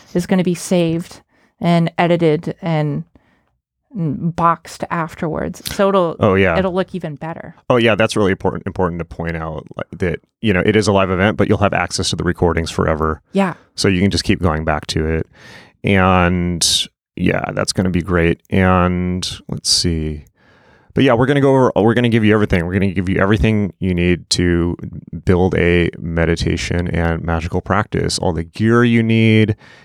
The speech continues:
Speaker 2: And, you know, it's all stripped down. Nothing's gonna be hidden. Nothing's gonna be held back. It's, it's everything you need. And,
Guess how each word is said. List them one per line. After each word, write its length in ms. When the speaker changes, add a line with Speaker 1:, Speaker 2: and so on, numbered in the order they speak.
Speaker 2:
And, 520
you 80
know, 220
it's 180
all 120
stripped 340
down. 260
Nothing's 320
gonna 160
be 80
hidden. 380
Nothing's 320
gonna 160
be 100
held 300
back. 340
It's, 440
it's 260
everything 500
you 140
need. 400
And, 880